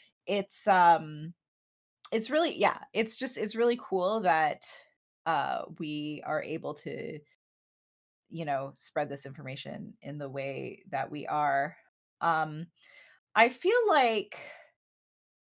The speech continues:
there is also, uh, especially in queer communities,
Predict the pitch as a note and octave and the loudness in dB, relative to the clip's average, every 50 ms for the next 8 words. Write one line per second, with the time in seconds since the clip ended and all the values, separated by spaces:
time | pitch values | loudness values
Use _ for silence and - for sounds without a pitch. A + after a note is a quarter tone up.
0 | _ _ _ - F3+ A3+ G#3+ G#3+ G#3+ G3 - F#3 A#3 A3 G3 - - G3 A3 G#3+ | _ _ _ -8 0 4 6 6 6 6 4 2 2 2 2 4 8 10 10 10
1 | A#3+ B3 - - A#3+ A3 G#3 G3+ G3 G3 F#3+ F#3+ F#3+ F#3 F#3 F3 - - _ _ | 10 6 2 2 4 6 6 8 8 8 8 6 6 4 2 0 -2 -6 _ _
2 | - F#3 F#3+ F3+ F3 E3+ E3+ - A3 A3+ - D#4 D4+ - E4+ C#4+ A#3+ G#3+ - - | 0 4 6 8 8 8 6 4 0 2 2 2 2 2 0 0 0 0 0 0
3 | G3 G3 G3+ G3+ F#3+ G3 G3 - - _ - - - - G3+ G3 G3+ - A3+ F3 | 0 0 0 0 0 0 -2 -4 -6 _ -18 -8 -4 -2 -2 -2 -2 -4 -6 -4
4 | F3+ F#3 F3+ F#3 D#3+ F3 F3 E3+ E3+ F3 E3+ F#3 F#3+ - - | -4 -4 -4 -4 -2 -2 0 0 0 0 0 -2 -4 -8 -10